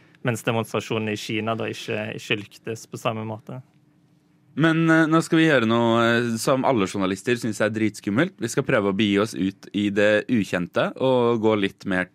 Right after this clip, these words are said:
Speaker 2: inn i oss, eh, selv. Tror vi disse demonstrasjonene i Kina vil føre fram til noe, eller vil det ende som studentopprøret i åttini, at det er kjempestore protester, og så blir det hele dyssa ned og borte?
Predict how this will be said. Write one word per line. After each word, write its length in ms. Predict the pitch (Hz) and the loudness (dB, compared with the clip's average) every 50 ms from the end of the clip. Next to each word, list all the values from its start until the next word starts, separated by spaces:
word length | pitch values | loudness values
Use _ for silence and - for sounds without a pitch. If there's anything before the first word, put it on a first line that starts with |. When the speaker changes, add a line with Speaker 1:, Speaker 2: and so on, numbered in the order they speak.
| _ - - | _ -10 -6
Speaker 2:
inn 260 | 98 92 87 87 - - | -4 -4 -4 -6 -6 -6
i 160 | 98 92 85 - | -4 -4 -2 -2
oss, 340 | 90 98 - - - - - | -4 -6 -6 -10 -14 -6 -4
eh, 340 | 101 98 95 98 98 98 - _ - | -2 -2 -2 -2 -2 -4 -4 _ -12
selv. 500 | - - - 143 139 196 214 - - - | -12 -4 0 0 0 0 -2 -6 -8 -6
Tror 300 | - 165 143 127 117 110 | -2 0 2 2 2 4
vi 120 | 123 160 | 4 4
disse 240 | 165 160 151 - 113 | 2 2 0 -2 -2
demonstrasjonene 920 | 104 107 101 101 - 117 120 - - 107 95 90 90 92 92 98 101 76 | -2 -2 -2 -2 -4 -4 -4 -4 -4 -4 -4 -2 -2 -2 0 0 0 -2
i 60 | 95 | -4
Kina 320 | 113 - 110 95 90 101 113 | -4 -4 -4 -4 -2 0 -2
vil 100 | 113 110 | -2 -2
føre 220 | 107 - 117 123 | -2 -4 -6 -4
fram 420 | - - - 104 85 82 82 82 - - | -4 -6 -6 -4 -4 -4 -8 -10 -12 -10
til 140 | - 117 139 | -6 -2 -2
noe, 120 | 196 277 330 _ - | -2 -2 -4 _ -4
eller 360 | - 170 175 180 180 180 180 170 175 - - 120 160 151 127 | -2 0 2 4 4 4 4 2 2 0 0 -2 -2 -2 0
vil 220 | 123 110 101 104 | 0 2 2 2
det 100 | 110 120 | 2 2
ende 380 | 117 123 101 90 85 85 95 98 | 0 0 -2 -2 -2 -2 -2 -2
som 160 | - 98 92 | -2 -6 -8
studentopprøret 840 | - - 98 92 85 - 92 87 - 90 90 87 92 95 101 73 | -6 -4 -4 -2 -2 -4 -8 -6 -2 0 0 2 2 2 0 0
i 300 | 80 95 92 90 87 90 - | 0 0 0 2 0 0 0
åttini, 400 | - - - 107 110 123 165 262 240 | -2 -2 -4 -4 -4 -2 -4 -4 -6
at 80 | 139 - | -8 -8
det 240 | 123 123 120 127 123 | -6 -2 0 2 4
er 320 | 117 107 95 98 107 110 110 - - - - - _ - | 4 4 4 4 2 0 -4 -10 -20 -20 -20 -20 _ 0
kjempestore 400 | - 185 147 - - 151 147 143 | 0 0 0 0 0 0 0 0
protester, 460 | - 135 151 131 - - 165 190 185 156 | 0 0 0 -2 0 2 2 2 2 0
og 60 | 147 | -4
så 180 | - 151 135 131 | 0 0 0 0
blir 200 | 123 123 120 117 | 2 0 0 0
det 80 | 120 | 0
hele 180 | 135 113 98 101 | 0 0 0 -2
dyssa 260 | 98 107 107 - - | -2 -4 -6 -6 -6
ned 140 | 92 92 85 85 85 | -6 -4 -4 -4 -4
og 60 | 92 | -8
borte? 180 | - - - | -12 -12 -14